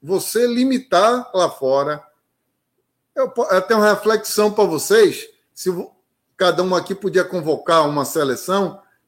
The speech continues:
só convocando seis que joga lá fora, e o resto daqui de dentro. Qual seria a sua seleção? Qual seria a do João, entendeu? Pra você ter um reflexo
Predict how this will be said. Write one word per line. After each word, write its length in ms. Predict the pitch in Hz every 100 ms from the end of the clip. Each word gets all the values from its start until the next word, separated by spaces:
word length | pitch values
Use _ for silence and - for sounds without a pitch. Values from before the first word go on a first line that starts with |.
| _ _
só 240 | - 220
convocando 600 | 214 190 185 185 208 208
seis 300 | 196 196 202
que 140 | 208 175
joga 240 | 202 214
lá 100 | 208
fora, 420 | 180 202 170 - - _ _ _ -
e 80 | 196
o 80 |
resto 320 | 147 190 190 190
daqui 240 | 196 214
de 100 | 202
dentro. 400 | 175 214 - _ _ _ _
Qual 200 | 185 208
seria 340 | - 196 196
a 40 | 196
sua 200 | 190 165
seleção? 580 | - 175 127 - 202 196
Qual 160 | 190
seria 480 | 165 170 170 165 139 - -
a 100 | 151
do 160 | 160 175
João, 480 | 151 170 208 165 139
entendeu? 500 | 131 143 190 208 - _ -
Pra 120 | 190
você 320 | 208 196 214
ter 140 | 214
um 60 | 214
reflexo 580 | 208 202 180 208 202